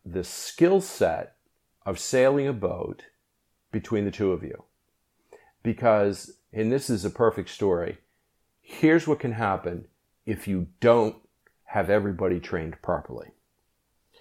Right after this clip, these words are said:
So we took Linda and we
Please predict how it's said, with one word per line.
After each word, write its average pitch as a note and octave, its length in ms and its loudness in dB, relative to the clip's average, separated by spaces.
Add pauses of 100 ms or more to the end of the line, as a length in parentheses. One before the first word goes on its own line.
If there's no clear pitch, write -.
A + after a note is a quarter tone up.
(400)
So C3 240 6
we D#3+ 320 6
took - 380 2 (160)
Linda A2 640 6
and A#2 400 2
we B2+ 480 4